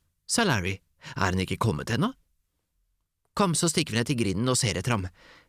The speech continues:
Jeg lengter etter å se Buster vifte med halen og løpe omkring på de korte beina sine.» De fire barna gikk ned til grinden,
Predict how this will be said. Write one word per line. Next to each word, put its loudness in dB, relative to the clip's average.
Jeg 2
lengter 0
etter 0
å 0
se 4
Buster 0
vifte -2
med 0
halen 2
og 2
løpe 2
omkring 0
på -2
de 2
korte 0
beina -2
sine.» 0
De 0
fire 0
barna 0
gikk -2
ned 2
til -2
grinden, 0